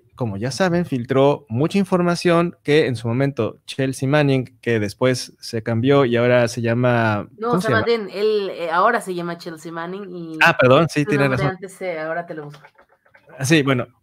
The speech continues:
Speaker 1: ahora, eh, la ahora Chelsea Manning, eh, pues, eh, filtró del
Speaker 2: Ah,
Speaker 1: gobierno
Speaker 2: Bradley
Speaker 1: americano.
Speaker 2: Edward Manning.
Speaker 1: Bradley,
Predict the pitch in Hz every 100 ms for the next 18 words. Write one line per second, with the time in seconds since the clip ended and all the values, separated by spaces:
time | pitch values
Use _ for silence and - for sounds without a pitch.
0 | _ 143 160 185 156 - _ - 135 131
1 | 143 135 - 135 139 190 131 - 104 107
2 | 147 170 113 - - - - - 127 123
3 | 123 123 120 120 120 - 90 - 143 139
4 | 123 - 131 110 139 135 117 113 123 247
5 | - 269 254 - 180 190 190 185 165 165
6 | 156 143 135 139 104